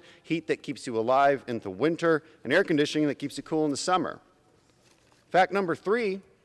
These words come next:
solar and wind cannot and will not ever provide this reliable energy, no matter how often you worship and pray to the deities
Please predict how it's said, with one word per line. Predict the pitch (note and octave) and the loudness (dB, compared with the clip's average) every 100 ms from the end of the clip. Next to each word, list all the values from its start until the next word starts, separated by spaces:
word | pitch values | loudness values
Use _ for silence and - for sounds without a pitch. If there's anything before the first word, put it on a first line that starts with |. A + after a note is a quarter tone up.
| _ _ _ - | _ _ _ -14
solar | - F#3+ G#3+ A3+ | 0 4 6 6
and | G3+ G3 | 6 2
wind | B2 C3 D3 | 0 0 -2
cannot | - B2+ G2+ F#2+ A#2 | -4 -2 -2 -2 -4
and | B2+ A#2 | -6 2
will | E3 | 2
not | E3+ D3+ - | 4 0 2
ever | D#3+ E3 F3+ | 2 2 -2
provide | - E3+ A#2+ B2+ B2+ G#2 | -2 0 4 4 2 0
this | A#2+ - | -4 -4
reliable | B2 A#2 G#2 G#2+ G#2+ A#2+ | -2 2 4 4 2 0
energy, | D3+ E3+ D3 G2 D#2+ D#2+ _ _ _ | 2 2 0 -2 -10 -12 _ _ _
no | G2+ | -4
matter | G#2 B2 C#3 | 0 2 2
how | A2+ A#2 B2 | 2 2 4
often | A2 A2+ A2+ | 4 2 -4
you | A2 | -8
worship | F#2 A2+ A#2+ - A#2+ - | -2 -2 -2 -2 -4 -6
and | F#2 | -10
pray | - B2 B2+ B2 | -4 0 0 0
to | G2+ | -6
the | F#2 | -10
deities | - C#3 C3 C3+ B2 | -4 -2 -2 -4 -4